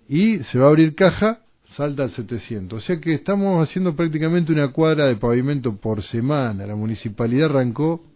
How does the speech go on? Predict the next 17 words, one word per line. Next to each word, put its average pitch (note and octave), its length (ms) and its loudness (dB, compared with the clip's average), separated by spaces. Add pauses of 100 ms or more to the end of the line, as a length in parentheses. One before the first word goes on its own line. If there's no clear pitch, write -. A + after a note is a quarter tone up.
(120)
con G#2+ 320 -4
todo. G#2+ 480 0 (800)
Eh, G#2 640 -4
mi G#2+ 160 -4
equipo C3 360 -2
está C3 180 -4
trabajando A#2 640 -2
a G#2 80 -2
full, F#3 540 -2 (100)
eh, A2 400 -6
las G#2 160 -6
cuadrillas A#2+ 540 -6
con A#2 100 -8
los A2 100 -8
trabajadores A2+ 640 -4
muy A#2+ 340 -6
bien. E3 440 -4